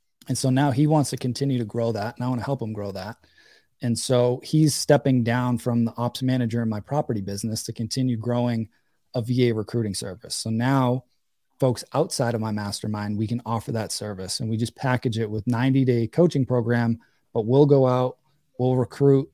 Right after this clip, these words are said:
we'll onboard 'em, we'll train 'em, and then we'll work with you for ninety days to, to coach you up on this. And I give everybody my entire S O P playbook that we use to run our whole portfolio.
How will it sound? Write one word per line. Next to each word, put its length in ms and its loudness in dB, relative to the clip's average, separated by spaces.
we'll 280 -2
onboard 500 2
'em, 300 0
we'll 180 0
train 320 0
'em, 280 0
and 120 -2
then 100 -2
we'll 180 0
work 260 -2
with 120 -4
you 560 0
for 100 0
ninety 440 2
days 320 0
to, 120 -6
to 100 -8
coach 340 0
you 140 -2
up 140 -6
on 200 -10
this. 380 -14
And 120 -2
I 100 2
give 220 4
everybody 440 2
my 220 0
entire 640 0
S 180 -4
O 80 -2
P 220 -6
playbook 480 -2
that 140 -10
we 100 -4
use 360 -2
to 100 -10
run 180 -2
our 60 -4
whole 180 -6
portfolio. 680 -10